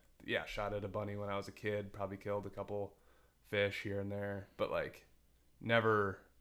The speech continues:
that's just, it was just an odd realization. It's like that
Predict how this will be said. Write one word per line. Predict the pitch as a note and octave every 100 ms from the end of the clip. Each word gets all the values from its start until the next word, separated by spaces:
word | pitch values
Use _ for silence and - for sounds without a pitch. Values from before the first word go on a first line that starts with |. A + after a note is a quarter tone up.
| _ _ _ _ _ _ _ _ - - - _ -
that's | D#3+
just, | E3 D3+
it |
was | D3 C#3+
just | C#3
an | B2+
odd | A2 A#2 A#2
realization. | A2 G#2+ G#2 A2+ A2+ -
It's | -
like | G2
that | -